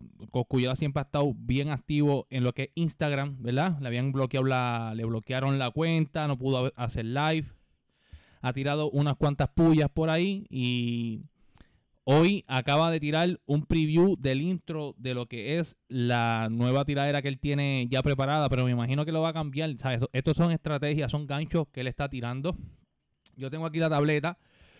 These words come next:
ya ready. Eh, aquí estamos ya con el corte que él tiene ya para,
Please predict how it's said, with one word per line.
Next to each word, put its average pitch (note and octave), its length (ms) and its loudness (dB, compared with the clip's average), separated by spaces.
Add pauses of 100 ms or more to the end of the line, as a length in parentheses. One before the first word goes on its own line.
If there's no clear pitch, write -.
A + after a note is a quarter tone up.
(340)
ya C#3 400 2
ready. C#3+ 420 2 (140)
Eh, A2+ 760 0
aquí B2 200 -8
estamos D3 320 -4
ya D3+ 120 -4
con C#3+ 160 -2
el C3 140 -4
corte C#3+ 340 -6
que C3 60 -6
él C3 100 -8
tiene C3+ 320 0
ya C3 380 2
para, A2+ 640 -2